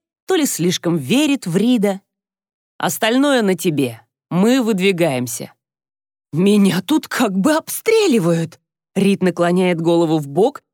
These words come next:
когда пули врезаются в машину в опасной близости от его головы.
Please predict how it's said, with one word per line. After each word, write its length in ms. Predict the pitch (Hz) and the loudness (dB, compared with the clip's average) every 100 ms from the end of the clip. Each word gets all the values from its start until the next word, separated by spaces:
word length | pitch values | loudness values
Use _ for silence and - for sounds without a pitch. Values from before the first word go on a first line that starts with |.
| _ | _
когда 300 | 202 185 170 | -2 0 -2
пули 340 | - 262 262 | 0 2 2
врезаются 760 | 175 190 180 170 208 185 - 190 | 2 0 0 0 -2 -2 -2 -2
в 60 | |
машину 520 | 175 156 - 262 262 | -2 -2 -4 -2 0
в 60 | 214 | 0
опасной 480 | 196 214 196 190 180 | 0 -2 -2 -2 -2
близости 580 | 147 202 240 220 - 214 | 0 0 0 -4 -2 -4
от 160 | 185 | -2
его 240 | 175 160 175 | -2 -2 -2
головы. 540 | 160 160 135 131 | -2 -2 -4 -8